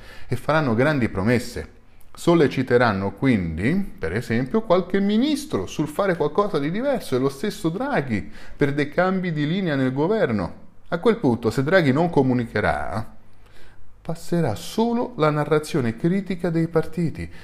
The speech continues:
e la popolarità del Presidente del Consiglio crollerà e con essa finirà anche la sua autorevolezza nei confronti della popolazione.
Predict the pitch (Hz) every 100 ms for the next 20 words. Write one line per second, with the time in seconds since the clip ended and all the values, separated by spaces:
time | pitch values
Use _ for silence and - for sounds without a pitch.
0 | - - 180 131 95 95 - 147 127 127
1 | 123 120 127 82 - 107 98 127 135 139
2 | 113 98 107 - 151 - 196 196 190 -
3 | - - 190 190 185 180 120 135 135 180
4 | 190 190 143 - 101 156 170 180 147 170
5 | 160 127 113 117 117 170 147 160 185 147
6 | 135 127 117 113 139 139 160 165 - -
7 | - 120 120 135 135 104 110 139 139 135
8 | 135 135 139 135 - 139 101 80